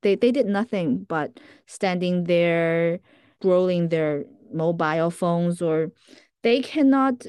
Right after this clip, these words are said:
do anything that be helpful for a woman, even if they were there, standing right beside their women, waiting for their checkup. So,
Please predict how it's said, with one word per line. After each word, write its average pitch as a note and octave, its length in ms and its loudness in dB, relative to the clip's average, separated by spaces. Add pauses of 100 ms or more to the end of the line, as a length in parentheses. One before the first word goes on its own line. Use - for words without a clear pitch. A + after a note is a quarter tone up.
(120)
do A#3 240 0 (160)
anything G#3+ 720 2
that - 180 -10
be G3 120 -4
helpful F#3 800 -6 (340)
for F#3 400 -2
a F#3+ 80 -2
woman, F3+ 720 -2 (340)
even G3 320 0
if F3 320 -2 (360)
they F#3 240 0
were G3+ 420 2
there, A2 420 -2 (480)
standing G3+ 720 0 (320)
right G3 280 0
beside A3 460 0
their A#3+ 120 4
women, G3+ 560 2 (320)
waiting G3+ 300 2
for F#3 160 -4
their D#3+ 120 -4
checkup. A2 440 -8
So, F3+ 480 -4